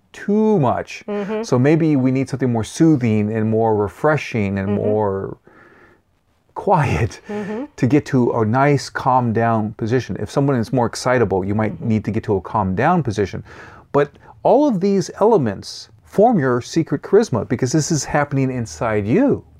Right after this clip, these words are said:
Speaker 1: And all of these methods are about making you more influential.
Speaker 2: Mm-hmm.
Speaker 1: You see, your confidence is contagious. Your calm is contagious. Your enthusiasm is contagious.
Speaker 2: Mm-hmm.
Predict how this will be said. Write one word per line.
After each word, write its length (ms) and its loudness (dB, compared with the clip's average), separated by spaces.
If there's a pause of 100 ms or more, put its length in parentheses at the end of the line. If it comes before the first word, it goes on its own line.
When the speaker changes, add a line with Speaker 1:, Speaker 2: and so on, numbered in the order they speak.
(160)
Speaker 1:
And 100 0
all 180 4
of 80 2
these 200 2
methods 640 2 (360)
are 120 0
about 440 0 (260)
making 440 0
you 140 2
more 260 0
influential. 920 0 (120)
Speaker 2:
Mm-hmm. 400 -10 (520)
Speaker 1:
You 80 -2
see, 440 0 (180)
your 200 4
confidence 920 -4
is 140 -4
contagious. 800 -2 (1080)
Your 160 4
calm 560 0 (220)
is 140 -2
contagious. 600 -2
Your 140 0
enthusiasm 840 2
is 140 -4
contagious. 720 -2
Speaker 2:
Mm-hmm. 180 -6